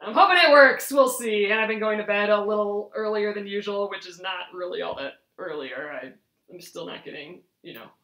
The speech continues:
still not getting eight hours or anything like that, but, um, a little bit earlier than usual. Pressing this.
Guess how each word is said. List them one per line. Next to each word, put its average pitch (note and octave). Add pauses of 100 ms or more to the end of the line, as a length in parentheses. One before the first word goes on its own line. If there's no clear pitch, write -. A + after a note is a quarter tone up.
(440)
still -
not D#4+
getting C#4
eight B3+
hours G#3+
or G3+
anything G3+
like F#3+
that, F#3+
but, F#3 (200)
um, F3 (1400)
a -
little G3+
bit E3+
earlier D#3+
than F3
usual. F3 (3500)
Pressing -
this. D4+